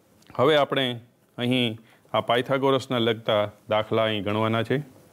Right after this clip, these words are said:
થોડાક દાખલા જોઈએ. દસ મીટર લાંબી એક નિસરણી જમીનથી આઠ મીટર ઊંચાઈ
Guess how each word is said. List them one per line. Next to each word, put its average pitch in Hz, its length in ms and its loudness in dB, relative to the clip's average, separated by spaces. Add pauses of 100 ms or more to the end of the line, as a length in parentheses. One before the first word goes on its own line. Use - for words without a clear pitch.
(480)
થોડાક 107 300 2 (1000)
દાખલા 107 360 0
જોઈએ. 113 240 2 (3250)
દસ 147 320 2
મીટર 143 220 0 (100)
લાંબી 131 300 2 (100)
એક 131 160 -6
નિસરણી 117 440 0 (840)
જમીનથી 131 460 2 (160)
આઠ 135 240 -4
મીટર 127 280 0
ઊંચાઈ 120 340 2